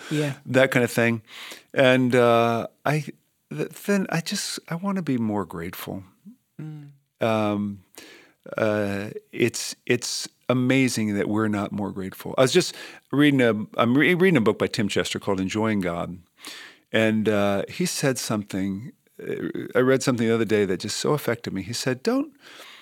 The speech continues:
Speaker 2: you know, don't ever grumble about the rain. Who of us would have created a world where water falls from the sky?"
Speaker 1: <laughs>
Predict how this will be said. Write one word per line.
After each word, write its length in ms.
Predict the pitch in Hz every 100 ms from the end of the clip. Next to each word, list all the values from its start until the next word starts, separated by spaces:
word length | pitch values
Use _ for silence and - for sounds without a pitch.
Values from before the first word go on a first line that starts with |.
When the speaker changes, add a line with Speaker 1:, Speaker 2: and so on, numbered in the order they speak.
| _
Speaker 2:
you 100 | 160 139
know, 60 | 135 - - -
don't 300 | 208 262 247
ever 340 | - 165 160
grumble 600 | 117 113 113 117 113 110 -
about 380 | 95 98 101
the 120 | - 90
rain. 720 | 90 92 87 87 87 101 104 _ _ _ - - - _ _ -
Who 220 | 233 254
of 100 | 131
us 260 | 120 117 -
would 200 | 117 123
have 160 | 120 -
created 580 | - 123 117 127 139 127
a 60 | 110
world 760 | 104 110 107 98 90 87 90 - _ -
where 300 | 110 107 101
water 760 | 101 113 139 135 101 76 101 _ _ -
falls 640 | - - 110 101 95 -
from 240 | - 92
the 120 | 90 104
sky?" 500 | - - - - - -
Speaker 1:
<laughs> 540 | 170 - 165 - 165